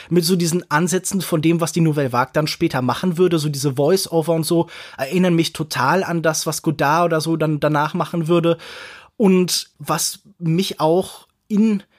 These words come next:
Varda Paranhos am meisten berührt hat und die Filme, die mich auch echt mitgerissen haben, waren alle, die sie dann eben über Demy gemacht hat, also zum Beispiel Jacques, äh, Denant, weil man diese Liebe spürt,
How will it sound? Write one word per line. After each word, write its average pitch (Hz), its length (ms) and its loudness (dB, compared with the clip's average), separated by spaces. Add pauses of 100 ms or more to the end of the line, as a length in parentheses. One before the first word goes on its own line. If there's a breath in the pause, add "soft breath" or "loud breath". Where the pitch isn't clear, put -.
Varda 147 480 0
Paranhos 160 720 0
am 147 220 -2
meisten 165 420 -2
berührt 170 380 0
hat 170 120 -4
und 156 120 -6
die 156 80 -2
Filme, 170 240 2
die 156 100 2
mich 156 280 -2
auch 151 260 0
echt 165 280 -2
mitgerissen 160 560 -2
haben, 151 280 0
waren 143 260 0 (560 loud breath)
alle, 151 280 2
die 156 100 0
sie 151 160 0
dann 147 200 0
eben 151 260 0
über 143 360 0 (200 loud breath)
Demy 165 540 2
gemacht 135 520 -2
hat, 156 320 -2
also 143 260 0
zum 139 260 -2
Beispiel 139 420 0
Jacques, 151 600 2
äh, 139 200 0
Denant, 143 580 0 (640 loud breath)
weil 151 720 0 (720)
man 170 220 2
diese 160 180 2
Liebe 151 300 0
spürt, - 540 -16